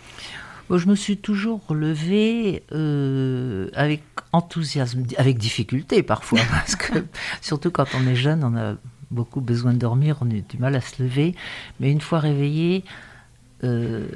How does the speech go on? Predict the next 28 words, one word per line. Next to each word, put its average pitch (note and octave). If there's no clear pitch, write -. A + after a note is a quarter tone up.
je C3+
ne D3+
me C#3+
rappelle C#3+
pas D#3
d'un C3+
jour D#3
où C#3
je -
suis C3+
allée C3+
travailler C3
en C3+
me C3+
disant, « B2
Oh -
là A#2
là, G2+
quelle F2+
barbe C#2+
d'aller D2+
travailler. » -
Donc C3+
j'ai C3+
toujours D#3+
eu E3
la C#3
chance F3